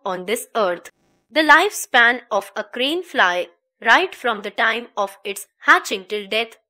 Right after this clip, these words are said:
is about a fortnight. Scientific classification of the crane fly kingdom,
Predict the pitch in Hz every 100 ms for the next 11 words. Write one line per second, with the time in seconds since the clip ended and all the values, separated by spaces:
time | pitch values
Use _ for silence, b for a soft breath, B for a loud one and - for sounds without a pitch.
0 | - 202 - 196 185 180 240 - 220 185
1 | 196 175 175 - _ _ _ - - 330
2 | 403 392 392 381 294 208 214 - 202 262
3 | 233 269 269 - 202 - 190 220 262 339
4 | 330 247 247 247 294 208 185 175